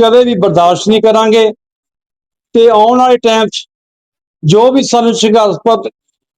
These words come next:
ਸੰਘਰਸ਼ ਕਰਨਾ ਪਊਗਾ, ਸਾਡੀ ਪਾਰਟੀ ਨੂੰ ਕਰਨਾ ਪਊਗਾ, ਚਾਹੇ ਸਾਨੂੰ ਦਿੱਲੀ ਜਾਣਾ ਪਵੇ, ਚਾਹੇ ਜਿੱਥੇ ਵੀ ਸਾਨੂੰ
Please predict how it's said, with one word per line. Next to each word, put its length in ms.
ਸੰਘਰਸ਼ 460
ਕਰਨਾ 300
ਪਊਗਾ, 300
ਸਾਡੀ 240
ਪਾਰਟੀ 380
ਨੂੰ 140
ਕਰਨਾ 220
ਪਊਗਾ, 440
ਚਾਹੇ 220
ਸਾਨੂੰ 260
ਦਿੱਲੀ 260
ਜਾਣਾ 240
ਪਵੇ, 300
ਚਾਹੇ 160
ਜਿੱਥੇ 320
ਵੀ 100
ਸਾਨੂੰ 300